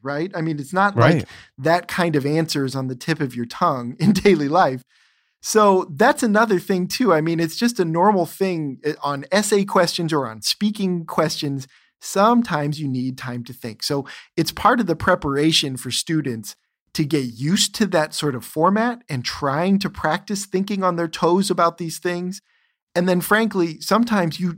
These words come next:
Speaker 1: you just need to say the thing that comes to your head first, even if it's not your true opinion <laughs> about something.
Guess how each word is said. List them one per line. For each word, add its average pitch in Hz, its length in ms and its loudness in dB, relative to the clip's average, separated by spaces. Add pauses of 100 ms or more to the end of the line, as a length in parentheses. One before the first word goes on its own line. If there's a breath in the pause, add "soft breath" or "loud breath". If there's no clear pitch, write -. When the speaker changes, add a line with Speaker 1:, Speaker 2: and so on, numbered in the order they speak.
Speaker 1:
you 165 140 -4
just 208 340 2
need 170 220 -4
to 156 80 -4
say 170 400 0
the 143 140 -6
thing 160 480 -4
that 123 200 -10
comes 147 300 -2
to - 80 -12
your 110 120 -12
head 127 280 -6
first, 113 480 -8
even 196 280 2
if 156 120 -2
it's 139 180 -6
not 139 240 -6
your 123 120 -8
true 151 640 0 (400 soft breath)
opinion 123 580 -2
<laughs> - 20 -8
about 202 380 2
something. 135 460 2